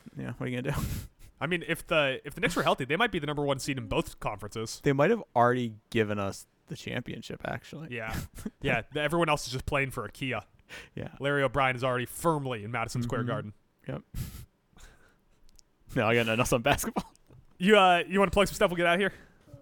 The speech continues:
Speaker 1: Oh, yeah, sure. We can plug stuff, yeah. <laughs> Um,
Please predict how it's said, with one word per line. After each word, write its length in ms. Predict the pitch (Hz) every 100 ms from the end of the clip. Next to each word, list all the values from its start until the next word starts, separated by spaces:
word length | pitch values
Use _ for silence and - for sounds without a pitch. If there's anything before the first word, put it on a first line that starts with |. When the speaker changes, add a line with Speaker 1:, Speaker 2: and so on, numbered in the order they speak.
| - - - -
Speaker 1:
Oh, 140 | 208 240
yeah, 240 | 185 185 -
sure. 220 | 151 165
We 60 | 151
can 80 | -
plug 160 | 139
stuff, 160 | - 147
yeah. 720 | - - _ - - 208 220
<laughs> 40 | 190
Um, 260 | 175 170